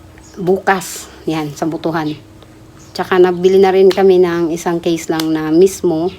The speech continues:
na nakabattle yung mga coke na maliliit lang. At tsaka yung tubig na ano lang. Eh, syempre, yung afford lang ng tao, day. Kay, pag masyadong mahal, day, wala na magbili, day. Hmm. Ayan. So, isang case din na tubig.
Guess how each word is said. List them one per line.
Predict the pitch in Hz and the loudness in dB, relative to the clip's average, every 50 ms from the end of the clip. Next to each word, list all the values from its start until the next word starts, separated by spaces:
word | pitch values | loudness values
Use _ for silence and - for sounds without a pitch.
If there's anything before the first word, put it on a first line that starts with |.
| - - - - - - - - | -16 -20 -20 -20 -20 -20 -12 -8
na | - 165 160 | -6 -4 -4
nakabattle | 165 160 - 165 160 160 160 - 165 165 | -4 -4 -4 -4 -2 -4 -4 -4 -4 -2
yung | 170 170 170 | 0 0 0
mga | 160 156 - | 0 -4 -6
coke | - 170 156 - - - - - - - | -8 -8 -10 -10 -14 -20 -20 -20 -12 -8
na | 180 170 165 | -4 -4 -4
maliliit | 160 160 160 151 160 151 156 151 - - | -2 -4 -4 -4 -4 -4 -6 -8 -10 -10
lang. | 160 151 156 165 185 180 - - - - - - - - - - - - - - - - - - | -10 -8 -6 -8 -8 -10 -12 -20 -20 -20 -20 -20 -20 -20 -20 -20 -20 -20 -20 -20 -20 -16 -14 -14
At | - - | -10 -4
tsaka | - 190 - 196 | -4 0 2 2
yung | 185 180 180 180 185 | 2 4 4 2 2
tubig | - 196 170 165 165 151 151 - - - - - - - - - - - - - - - - - | 2 0 0 0 -2 -2 -6 -12 -18 -20 -20 -20 -20 -20 -20 -20 -20 -20 -20 -20 -20 -16 -6 -6
na | 359 165 160 - 170 | -4 -4 -2 -2 -2
ano | 165 170 | -2 0
lang. | 349 359 330 392 | 0 -2 -2 -2
Eh, | - | -4
syempre, | - 247 - 196 180 180 175 170 170 175 | -4 -6 -2 0 0 0 0 -2 0 0
yung | 196 185 | 0 0
afford | - - - 190 165 151 | -2 -2 -2 -2 -2 -2
lang | 160 156 156 | -4 -6 -6
ng | 156 151 | -6 -8
tao, | 147 - 156 | -10 -10 -10
day. | 151 151 156 151 160 175 - - - - - - - - - - - - - - - - - | -10 -10 -10 -10 -10 -10 -12 -12 -18 -20 -20 -20 -20 -20 -20 -20 -20 -20 -20 -20 -20 -14 -10
Kay, | 160 165 165 160 165 160 - - - - - - - - - - - - - - - | -8 -6 -4 -2 -2 -4 -4 -6 -12 -18 -20 -20 -20 -20 -20 -20 -20 -20 -20 -20 -12
pag | - 165 160 | -8 -4 -2
masyadong | 170 170 - 180 170 170 | -2 -2 -2 -2 -2 0
mahal, | 175 170 180 175 170 | -2 -2 -2 -2 -2
day, | 170 170 160 | -2 -4 -4
wala | 165 165 175 180 | -4 -2 0 0
na | 180 | 0
magbili, | 165 160 175 170 175 | 0 -2 -2 -4 -2
day. | 165 175 160 151 147 - - - - - - - - | -2 -4 -4 -6 -8 -10 -14 -20 -20 -20 -18 -12 -10
Hmm. | 156 156 135 143 151 - - - - - - - - - - - - - - - - | -8 -8 -8 -8 -10 -16 -20 -20 -20 -20 -20 -20 -20 -20 -20 -20 -20 -20 -20 -16 -12
Ayan. | 165 151 143 127 117 120 113 117 - - - - - - - - _ | -10 -8 -6 -6 -8 -8 -10 -14 -16 -20 -20 -20 -20 -20 -20 -20 _
So, | - - - | -16 -14 -12
isang | 151 151 - 170 165 | -12 -8 -6 -6 -4
case | 165 - 165 156 - | -2 -2 -4 -4 -4
din | - 170 165 | -6 -4 -4
na | 160 160 | -4 -4
tubig. | - 175 160 160 165 165 160 | -4 -4 -2 -2 -2 -2 -2